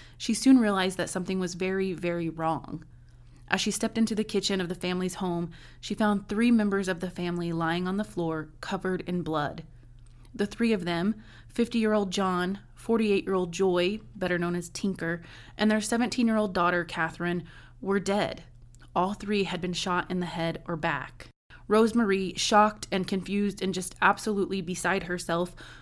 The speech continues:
quickly dialed nine one one, and authorities soon arrived to secure the scene. According to the reporting of Rachel Snyder for the Norman Transcript,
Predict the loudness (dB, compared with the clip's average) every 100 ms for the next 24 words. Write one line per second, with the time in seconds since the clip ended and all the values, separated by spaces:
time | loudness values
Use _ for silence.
0 | -2 0 4 6 6 6 4 2 2 2
1 | 0 0 0 0 0 -2 0 0 2 0
2 | 0 0 0 0 0 2 0 -2 -6 -6
3 | -4 -2 -4 -2 -2 -2 -6 -12 -18 -20
4 | -18 0 2 6 8 8 8 4 2 2
5 | 2 2 0 0 -2 -2 -4 -2 0 0
6 | -2 -2 0 0 0 -2 -4 -4 -4 -4
7 | -4 -4 -6